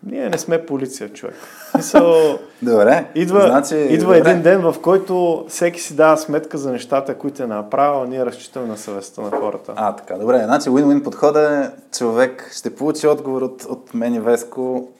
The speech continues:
Speaker 2: за някакви теми, които ви вълнуват. Ние ще отговорим, <laughs> доколкото можем. Сега дали ви харесва отговор е друг въпрос. И в замяна в това, което каза, е да има нещо, което да се направи добро за околната, за се-, техния свят.
Speaker 1: Ама
Speaker 2: Така
Speaker 1: нещо
Speaker 2: че
Speaker 1: за десет минути, да.
Speaker 2: Да, бе,
Speaker 1: Не е
Speaker 2: може и
Speaker 1: нужно
Speaker 2: за пет
Speaker 1: да е
Speaker 2: минути,
Speaker 1: за
Speaker 2: може да, да.
Speaker 1: два часа.
Speaker 2: Да.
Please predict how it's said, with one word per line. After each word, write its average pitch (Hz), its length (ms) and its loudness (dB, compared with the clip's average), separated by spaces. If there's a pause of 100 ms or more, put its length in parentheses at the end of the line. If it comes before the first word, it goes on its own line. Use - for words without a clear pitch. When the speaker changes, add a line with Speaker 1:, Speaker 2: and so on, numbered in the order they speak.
(160)
Speaker 2:
за 101 460 -6
някакви 104 280 -10
теми, 104 200 -6
които 101 180 -10
ви 92 60 -12
вълнуват. 110 600 -6 (140)
Ние 117 120 -4
ще - 120 -4
отговорим, - 380 -4
<laughs> - 40 -10
доколкото - 360 -2
можем. - 240 -4
Сега 110 120 -8
дали 117 160 -6
ви - 60 -14
харесва 107 340 -12 (320)
отговор 110 320 -6
е 98 60 -10
друг 117 180 -8
въпрос. 151 260 -6 (480)
И 127 120 -2
в 123 40 -4
замяна 113 440 -2
в 127 40 -10
това, 113 200 -6
което 104 180 -6
каза, 120 440 -8
е 113 140 -6
да 101 140 -8
има 107 320 -8 (640)
нещо, 143 600 -4
което 107 300 -6
да 104 80 -10
се - 120 -12
направи 98 420 -6
добро 98 760 -6 (280)
за 98 140 -8
околната, 98 580 -6
за 95 160 -14
се-, 113 280 -4
техния 220 320 -8
свят. - 300 -14
Speaker 1:
Ама 151 140 -6
Speaker 2:
Така 185 120 -2
Speaker 1:
нещо 190 140 -6
Speaker 2:
че 185 100 -6
Speaker 1:
за 160 120 -8
десет 151 420 -2
минути, 139 240 -12
да. 104 100 -18
Speaker 2:
Да, 104 100 -2
бе, 208 140 0
Speaker 1:
Не 113 100 -4
е - 20 -4
Speaker 2:
може 131 120 -4
и - 20 -2
Speaker 1:
нужно 254 200 -4
Speaker 2:
за 170 60 -10
пет - 100 2
Speaker 1:
да 175 60 -4
е 170 40 -6
Speaker 2:
минути, 160 240 -2
Speaker 1:
за 95 60 -10
Speaker 2:
може 107 240 -8
да, 117 80 -6
да. 117 120 2
Speaker 1:
два 135 220 2
часа. 120 420 -10
Speaker 2:
Да. 92 180 -6